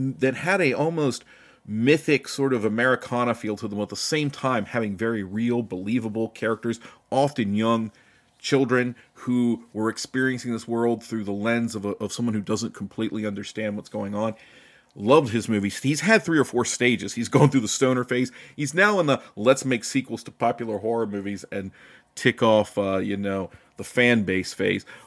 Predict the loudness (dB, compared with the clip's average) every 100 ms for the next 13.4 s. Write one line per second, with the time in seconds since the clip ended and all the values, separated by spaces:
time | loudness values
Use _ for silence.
0 | -20 2 6 6 4 _ _ 2 4 6
1 | 4 4 2 6 6 8 6 6 6 6
2 | 2 -4 -6 2 6 6 2 -2 -10 -10
3 | -4 -2 -2 -2 0 2 0 -2 -4 -6
4 | -6 -4 -2 0 0 -2 -4 -2 -2 -2
5 | -6 -6 -6 -8 -8 -6 -6 -6 -6 0
6 | 0 0 0 -2 -6 -20 -20 -20 -20 -20
7 | -20 -20 -20 _ -2 4 8 8 6 -4
8 | -8 0 2 4 4 4 2 0 -8 -12
9 | -6 0 0 0 -2 0 0 2 2 0
10 | -2 0 2 0 0 -2 0 0 0 -4
11 | -2 0 0 2 2 2 2 -2 -4 -4
12 | -4 -6 -6 -8 -8 -10 -8 0 0 -2
13 | -10 -6 -8 -8